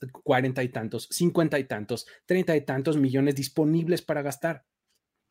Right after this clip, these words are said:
Y es porque gastan muy poco cada año y tienen carryover año con año con año, ¿no? Entonces, pues, es-, ese cuarenta y cacho por ciento, cuarenta y ocho, cuarenta y siete por ciento de los jugadores,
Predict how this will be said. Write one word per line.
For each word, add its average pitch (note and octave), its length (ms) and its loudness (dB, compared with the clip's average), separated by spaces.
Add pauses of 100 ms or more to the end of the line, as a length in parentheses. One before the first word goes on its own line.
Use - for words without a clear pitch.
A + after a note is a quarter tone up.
(340)
Y C3+ 260 0
es C3 120 2
porque F3+ 360 0
gastan D3+ 380 4
muy F3 160 4
poco F#3 240 0
cada F3 180 2
año F3 140 2
y E3+ 60 -4
tienen F3 280 0
carryover E3 540 4 (160)
año D#3+ 560 -2
con D#3+ 220 0
año C#3+ 420 2 (100)
con D3+ 180 2
año, B2+ 360 0
¿no? C#3 260 2 (320)
Entonces, E3 540 2 (1300)
pues, B2 320 -4 (140)
es-, C#3 220 -2
ese E3+ 600 6
cuarenta B2+ 560 2
y A#2 400 -2
cacho F#3+ 380 4
por C#3 120 2
ciento, D3+ 280 -2
cuarenta A#2 300 2
y A#2+ 120 4
ocho, D3 220 4
cuarenta B2 260 0
y A2 60 -2
siete D#3+ 160 -6
por D#3 100 -2
ciento D3 180 0
de F3 40 4
los - 80 -2
jugadores, C#3 380 4